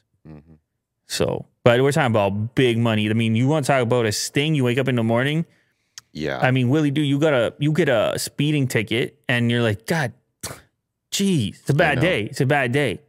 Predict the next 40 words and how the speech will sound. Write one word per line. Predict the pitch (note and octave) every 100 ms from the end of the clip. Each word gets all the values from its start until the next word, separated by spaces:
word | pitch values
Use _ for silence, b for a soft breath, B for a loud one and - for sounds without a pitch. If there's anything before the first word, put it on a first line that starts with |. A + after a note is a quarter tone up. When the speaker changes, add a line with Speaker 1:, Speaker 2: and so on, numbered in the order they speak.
| _
Speaker 1:
I'll | - G#2+
try | C3 A#2+
to |
fight | A#2+ G#2+ A#2+ -
for | D#2+ D2+
it. | D2+ _ _
Speaker 2:
If | - B2+
you, | D3+ D#3
Speaker 1:
<laughs> |
Speaker 2:
I | D3
Speaker 1:
You |
Speaker 2:
mean, | D3 D3+
Speaker 1:
know, | F2 G2+ G#2
and | F2 D#3
Speaker 2:
but, | D#3 E3+ E3+ -
but, | E3+ E3
but | E3+
the | E3
thing | F3 E3+
is, | D#3 D3+ - G1+ -
that's | D#3 D3+
like | D#3+ - _ _
a | B2
hundred | D3+ C#3
bucks | B2 E3 D3+
or | A2
Speaker 1:
Yeah. | G#2+
Speaker 2:
whatever. | G2+ F#2 F2 - _ -
Speaker 1:
<laughs> | B2 A2+ A2
Yeah. | F#2 - - -
Speaker 2:
Imagine | D#3 E3 D#3 F3 F3 D#3 E3 D#3+ -
the, | D3 C3 -
and | F3 F3+ G3
now | A3+ D#3 G#3
obviously | G3 E3+ G3
it's | C#3+
relative. | B2+ D3+ F#3 C3 C#3 C#3
The |
guy's | C#3 D#3+ C#3
got | B2 C3 D3+